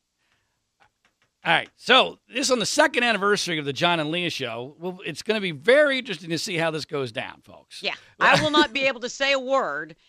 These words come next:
Speaker 2: because as soon as I start explaining my point of view, I'm gonna get cut off and told I'm an idiot.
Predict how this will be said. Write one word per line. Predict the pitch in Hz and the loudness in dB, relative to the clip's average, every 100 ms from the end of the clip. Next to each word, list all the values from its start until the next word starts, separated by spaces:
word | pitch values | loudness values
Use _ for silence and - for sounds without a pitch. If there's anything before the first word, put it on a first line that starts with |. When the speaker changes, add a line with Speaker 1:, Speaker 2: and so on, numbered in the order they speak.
| _ | _
Speaker 2:
because | 202 226 196 | -12 -10 -10
as | - | -6
soon | 277 | -4
as | 277 233 | -4 -2
I | 240 | -4
start | - 226 220 | -2 -6 -6
explaining | - - 339 349 285 190 185 170 _ _ | -12 -10 -6 -4 -4 -6 -10 -14 _ _
my | 170 190 247 330 349 349 | -14 -2 2 2 2 -4
point | 240 226 | -6 -6
of | 202 | -6
view, | 156 190 190 185 180 170 _ _ - | -8 -6 -4 -4 -6 -10 _ _ 2
I'm | 254 302 | 2 2
gonna | 294 277 | -2 0
get | 254 240 | -2 -2
cut | 240 214 | -4 -2
off | 202 196 | -2 -2
and | 202 190 | -8 -8
told | 196 185 | -6 -4
I'm | 180 | -4
an | 165 | -6
idiot. | 147 117 | -8 -10